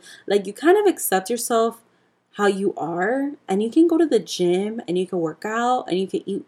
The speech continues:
you know, you could eat right, you could do what you gotta do, but you accept your body and you embrace it. And you're like, "Yeah, I'm a plus size woman. I work out. I, I'm the vegan. I love to do what I do. That's it," you know? So I understand that feeling of, like,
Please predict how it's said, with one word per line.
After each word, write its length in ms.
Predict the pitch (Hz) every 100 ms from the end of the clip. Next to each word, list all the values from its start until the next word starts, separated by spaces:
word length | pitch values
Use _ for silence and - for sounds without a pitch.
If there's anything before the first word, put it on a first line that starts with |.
| -
you 100 | 202
know, 140 | 214
you 100 | 185
could 180 | - 175
eat 180 | 185 175 151
right, 480 | 180 233 285 294 - - -
you 100 | 214
could 200 | 220 180
do 160 | 220 262
what 160 | 294
you 120 | 269
gotta 220 | 262 233 190
do, 240 | 208 156 -
but 100 | 185
you 160 | 196
accept 640 | 160 - - - 185 190
your 100 | 240
body 460 | 190 160 175 214 262
and 180 | - 190
you 120 | 220
embrace 560 | 202 160 131 240 269 -
it. 260 | - - _ - -
And 100 | -
you're 80 | 320
like, 160 | 370 370
"Yeah, 160 | 440 359
I'm 100 | 240
a 60 | 254
plus 260 | 294 294
size 180 | 302 277
woman. 320 | 302 277 185 -
I 140 | 196
work 320 | 220 247 247
out. 260 | 254 180 - - - _
I, 480 | 190 190 196 196 - - 170
I'm 240 | 180 202
the 100 | 226
vegan. 560 | 214 262 208 160 156 190
I 260 | 175 180 185
love 340 | 180 165 165
to 100 | -
do 160 | 202 226
what 220 | 233 226
I 100 | 214
do. 320 | 214 269 165 -
That's 240 | 180 175 -
it," 220 | 285 -
you 120 | 180
know? 260 | 180 226 - - _ _
So 300 | - 226 - -
I 180 | 226
understand 540 | 277 285 285 - 190 202
that 160 | 180 -
feeling 360 | 175 180 208
of, 140 | 185 170
like, 380 | - - -